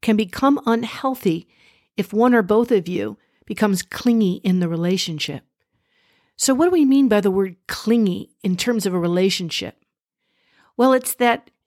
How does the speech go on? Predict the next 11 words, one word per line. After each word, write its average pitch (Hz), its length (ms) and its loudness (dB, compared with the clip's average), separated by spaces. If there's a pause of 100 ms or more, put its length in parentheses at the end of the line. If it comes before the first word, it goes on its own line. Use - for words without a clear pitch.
(160)
need 269 420 2
for 208 440 0
constant 254 600 -4
reassurance 208 760 0
by 190 220 -4
your 185 140 -4
partner 214 580 -6 (1120)
that 226 160 0
you 226 180 2
are 185 120 2
loved, 220 540 0